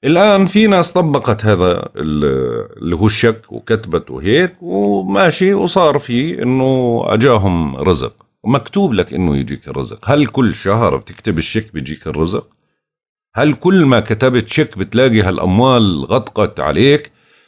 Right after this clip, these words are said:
طب ما فيش تحديد للوقت، يعني هو وقت مفتوح من بداية الشهر لنهاية الشهر. إيش؟ ما هو، طيب ما إلك أرزاق بدها تجيك، يعني لازم أربطها أنا أشرك بالله على طول الخط وأحطها بالشيك؟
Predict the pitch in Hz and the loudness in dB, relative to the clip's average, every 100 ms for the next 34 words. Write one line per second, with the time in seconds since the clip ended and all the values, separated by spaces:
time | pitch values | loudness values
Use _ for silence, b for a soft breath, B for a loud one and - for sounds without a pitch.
0 | _ 117 98 127 190 - 160 147 165 160 | _ -2 2 2 0 -2 -2 -2 0 2
1 | 117 117 143 - - 64 62 76 87 110 | 2 2 2 -2 -16 -12 -8 -4 2 2
2 | 104 104 117 110 - 131 - - 71 76 | 2 0 -2 -4 -2 -2 -2 -6 -8 -6
3 | 73 98 110 107 - 113 107 104 98 92 | 0 2 2 0 0 2 2 4 4 2
4 | 95 92 - 90 71 58 _ _ - 107 | 0 -4 -8 -6 -6 -10 _ _ -4 0
5 | 98 - - _ _ - 76 78 92 113 | 2 0 -10 _ _ -10 -4 0 0 2
6 | 113 120 127 139 101 101 85 82 - 90 | 2 4 4 2 2 2 2 0 -2 -2
7 | 98 - 92 117 - 76 67 80 87 98 | -2 -2 -2 -2 -2 -4 -2 2 2 2
8 | 98 85 85 113 - 92 - 131 104 - | 0 0 0 -2 -4 -4 0 0 0 -4
9 | b b b - 196 - 156 117 107 78 | b b b -2 -2 0 0 0 -2 -4
10 | 82 76 90 92 67 - - 95 92 98 | -2 2 4 2 0 -8 -4 -2 -2 -2
11 | 107 76 110 107 - 107 95 80 82 143 | -2 -2 -6 -8 -12 -10 -6 -6 -6 -4
12 | 165 | -6